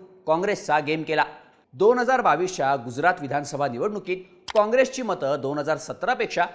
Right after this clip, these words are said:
चौदा टक्क्यांनी कमी झाली, तर आपची मतं तब्बल बारा टक्क्यांनी वाढून तेरा टक्क्यांपर्यंत गेली होती. म्हणजेच काँग्रेसची कमी झालेली मतं आपनं मिळवल्याचं स्पष्ट होतं. गुजरातमध्ये आप सत्तेत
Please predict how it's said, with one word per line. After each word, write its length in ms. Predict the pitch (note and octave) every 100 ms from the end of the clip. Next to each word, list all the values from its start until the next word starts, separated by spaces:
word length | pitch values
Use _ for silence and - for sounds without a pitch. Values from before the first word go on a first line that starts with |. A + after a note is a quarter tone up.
| - - -
चौदा 300 | A3 G#3 B3
टक्क्यांनी 440 | F#3+ - C#3 D#3
कमी 260 | D#3 D#3+ D#3+
झाली, 220 | D#3+ D#3 - - _ _
तर 60 | B2+ -
आपची 320 | C3+ A3 - G3+
मतं 300 | D3 B2+ B2+ C3+
तब्बल 260 | A2 D3
बारा 280 | A#2+ A#2 F#3
टक्क्यांनी 380 | G3+ - E3 D3
वाढून 300 | E3+ F#3+ F#3 - - _
तेरा 220 | A3 A#3 B3+
टक्क्यांपर्यंत 600 | G#3 - D3+ C#3+ B2+ D#3
गेली 240 | D3+ D#3
होती. 300 | D#3 D#3 C#3+ - _ _
म्हणजेच 400 | - D#3+ F#3 F#3 - _ _ _
काँग्रेसची 580 | A3+ A3+ B3+ B3 - E3+
कमी 280 | E3+ C#3 F3
झालेली 320 | E3 E3+ E3
मतं 360 | D3+ G#3 F3+ F3+ - - _
आपनं 340 | G3 - G#3+ G#3+
मिळवल्याचं 520 | D#3+ F#3 D3+ C3 C3+
स्पष्ट 340 | - D3 -
होतं. 320 | D#3 D3+ D#3 - - _ _
गुजरातमध्ये 720 | A2+ A#2 A#2+ E3 D#3+ B2+ C3+ C3+
आप 220 | B2 -
सत्तेत 340 | - C#3 -